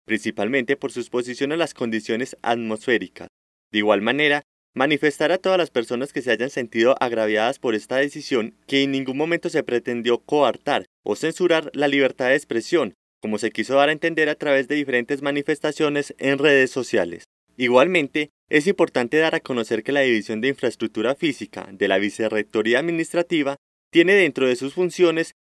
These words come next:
el propender por el sostenimiento y mantenimiento periódico de la planta física en todas las sedes y seccionales universitarias.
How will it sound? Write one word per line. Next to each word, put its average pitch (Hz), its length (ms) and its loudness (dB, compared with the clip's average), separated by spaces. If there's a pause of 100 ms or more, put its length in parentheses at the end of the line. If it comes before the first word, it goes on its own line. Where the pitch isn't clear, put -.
(100)
el 143 140 4
propender 143 500 0
por 180 160 2
el 156 80 -2
sostenimiento 123 720 -4
y 156 40 -6
mantenimiento 113 720 -4
periódico 160 580 0
de 117 80 4
la 104 100 0
planta 104 340 -4
física 135 480 -6
en 113 100 -4
todas 110 240 0
las 139 140 -2
sedes 139 380 0
y 123 100 -8
seccionales 107 580 -2
universitarias. 107 840 -4